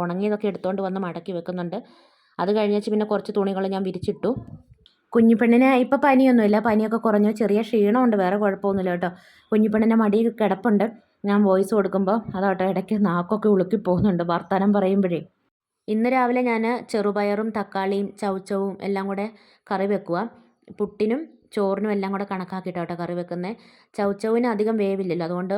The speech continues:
പയർ ആദ്യം വേവിച്ചു. ചൗച്ചവ് ഇനിയിപ്പോൾ ഇട്ടിട്ട് ഒരു വിസിലടിച്ചാൽ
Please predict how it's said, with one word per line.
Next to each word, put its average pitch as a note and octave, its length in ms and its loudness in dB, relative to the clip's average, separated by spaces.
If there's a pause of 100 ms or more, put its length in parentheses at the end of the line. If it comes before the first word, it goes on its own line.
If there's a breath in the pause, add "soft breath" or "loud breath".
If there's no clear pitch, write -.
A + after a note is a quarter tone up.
(140)
പയർ G3 240 -2 (100)
ആദ്യം G#3 300 -2
വേവിച്ചു. F3+ 420 -6 (160)
ചൗച്ചവ് G3 480 -4
ഇനിയിപ്പോൾ G3 300 -6
ഇട്ടിട്ട് F#3 300 -10
ഒരു G3 140 -4
വിസിലടിച്ചാൽ F3+ 500 -8